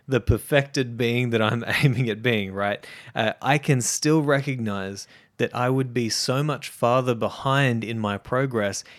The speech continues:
if I didn't have the incredible people who I look up to in my life, uh, who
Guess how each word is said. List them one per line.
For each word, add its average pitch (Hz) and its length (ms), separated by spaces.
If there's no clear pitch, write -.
if - 160
I 110 120
didn't 123 480
have 110 400
the 110 140
incredible 113 560
people 107 380
who 104 140
I 98 100
look 101 260
up 104 220
to 113 160
in 98 120
my 98 160
life, 98 420
uh, 101 100
who 110 220